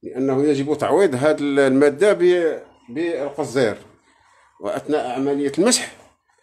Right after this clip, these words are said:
فإننا نقوم بعملية تلحيم القصدير الذي قمنا بتنظيفه على المسطرة مع القصدير الذي سوف،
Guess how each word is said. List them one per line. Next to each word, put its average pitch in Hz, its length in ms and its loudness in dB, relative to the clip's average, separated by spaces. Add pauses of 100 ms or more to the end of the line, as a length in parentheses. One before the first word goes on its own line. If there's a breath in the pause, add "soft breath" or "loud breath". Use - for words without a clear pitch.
(160)
فإننا 135 460 4
نقوم 139 480 2
بعملية 131 960 2
تلحيم 139 680 2
القصدير 127 520 0
الذي 127 400 0
قمنا 131 320 -2
بتنظيفه 117 720 -2 (140)
على 110 120 -2
المسطرة 117 380 -2
مع 160 260 0
القصدير 135 400 -2
الذي 131 400 -2
سوف، 147 260 -2